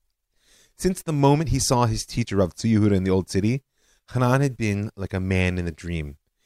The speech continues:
He hitched a ride south with an army jeep and started and stared in wonder at the flag's surrender which covered Bethlehem as they rode through the city, just south of Jerusalem. And when they left that city,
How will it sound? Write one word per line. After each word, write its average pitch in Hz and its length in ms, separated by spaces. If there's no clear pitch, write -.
He 151 100
hitched 175 300
a 139 60
ride 131 280
south 127 360
with 101 100
an 104 120
army 110 280
jeep 95 280
and 113 140
started 139 480
and 120 160
stared 156 440
in 131 180
wonder 110 460
at 120 140
the 123 80
flag's 135 460
surrender 131 360
which 95 220
covered 147 420
Bethlehem 107 480
as 85 100
they 98 140
rode 113 320
through 107 120
the 101 100
city, 80 400
just - 300
south 101 240
of 82 100
Jerusalem. 90 480
And 123 100
when 135 100
they 135 100
left 151 260
that 107 220
city, 104 280